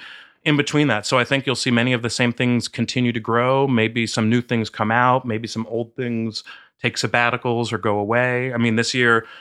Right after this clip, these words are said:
before we even got started, I told you we have a couple of new, new projects that we did in twenty fourteen that I'm really excited about, that we've also been talking about for years. So it's, I think there's always something new and interesting happening at,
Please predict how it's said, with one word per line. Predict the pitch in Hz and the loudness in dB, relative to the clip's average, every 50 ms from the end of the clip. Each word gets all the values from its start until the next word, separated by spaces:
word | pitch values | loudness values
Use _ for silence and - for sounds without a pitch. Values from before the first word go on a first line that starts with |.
| - _ - 131 | -20 _ -4 -2
before | 123 123 - 131 | -2 0 4 4
we | 120 120 | 4 4
even | 113 110 | 4 2
got | 110 104 | 0 2
started, | - 135 127 127 | 2 2 2 2
I | 120 110 | 2 0
told | - - 131 117 107 | 0 -2 -2 -2 0
you | 120 120 | 0 2
we | 120 117 | 2 2
have | 110 101 | 2 2
a | 107 | 0
couple | - - 117 - 113 | 0 0 0 0 2
of | 107 104 | 0 0
new, | 110 107 - _ - | 0 -2 -4 _ -4
new | 147 131 123 | 2 2 2
projects | 120 - - 117 110 110 113 107 107 - - - | 2 2 2 0 2 2 2 -2 -2 -4 -10 -6
that | - 117 | -6 -4
we | 113 110 | -2 0
did | 104 113 107 | 0 0 0
in | 104 95 | 0 -2
twenty | - - - 120 | -4 -2 -2 -2
fourteen | 110 - - 110 101 - - 117 117 120 110 | -2 -2 -4 -6 -6 -4 -2 -2 0 0 0
that | 110 104 | 0 0
I'm | 101 98 98 98 - _ - | -2 -2 -4 -8 -12 _ -10
really | 123 123 127 131 123 113 | -4 -2 0 0 0 0
excited | 107 - - 110 104 107 107 | -2 -2 0 2 2 2 2
about, | 107 98 107 104 104 - | 2 2 2 2 2 0
that | 113 | -2
we've | 110 110 | -4 0
also | 104 110 120 120 - | 4 4 2 2 2
been | 107 107 98 | -4 -4 -2
talking | - 110 104 - - 117 | 2 0 0 2 0 -2
about | 104 98 104 98 98 101 - - - - - - _ | 0 2 2 2 2 0 -4 -10 -20 -20 -20 -20 _
for | _ - - 120 | _ -2 0 0
years. | 113 110 113 113 104 104 104 104 107 - - - - - - - - _ - | 2 2 2 4 4 4 2 0 -2 -4 -6 -10 -12 -20 -20 -20 -20 _ -8
So | - - 135 120 117 117 117 120 117 - - | -2 0 2 4 4 4 4 2 -2 -6 -4
it's, | 151 143 131 - - - - - - - - | -4 -4 -2 -2 -4 -6 -4 -6 -8 -8 -4
I | - 127 | -2 -2
think | 135 - 160 147 143 - | 0 0 0 -2 0 0
there's | - 156 147 | 0 0 2
always | - 156 147 160 156 165 165 - - | 4 4 4 4 6 4 4 4 4
something | 156 139 120 - 135 120 117 | 2 2 2 2 2 4 4
new | 113 117 113 110 | 6 4 4 4
and | 104 | 2
interesting | 101 98 - 110 98 - 107 92 | 2 0 -2 -4 -4 -2 -4 -2
happening | 87 92 90 - - 87 85 85 87 | -2 -2 -2 -2 -2 -6 -6 -8 -12
at, | - | -12